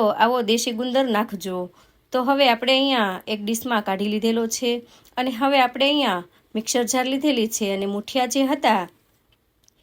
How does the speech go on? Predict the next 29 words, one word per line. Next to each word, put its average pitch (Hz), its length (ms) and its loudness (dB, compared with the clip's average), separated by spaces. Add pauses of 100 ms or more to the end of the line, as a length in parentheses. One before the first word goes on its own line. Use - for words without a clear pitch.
(300)
એને 233 240 2
આપણે 269 340 2
આ 220 100 4
રીતે 254 260 2 (640)
ટુકડા 262 380 4
કરી 269 340 2 (320)
અને 254 160 0
આવી 220 280 2
રીતે 233 260 0
ભાંગીને 220 420 0
ભૂકો 214 320 -4
કર્યો 190 320 -4
હતો 185 260 -6 (280)
અને 262 220 0
એને 262 180 0
હવે 233 240 2
આપણે 240 240 2 (180)
મિક્સરમાં 254 480 -2
દળી 202 260 0
લીધેલું 196 460 -6
છે. 185 180 -6 (640)
તો - 40 -2 (100)
આ 285 100 6
રીતે 302 240 0 (220)
મિક્સરમાં 247 500 -2
દળી 247 340 2 (500)
અને 262 200 2 (440)
આ 208 100 2
રીતે 233 200 -4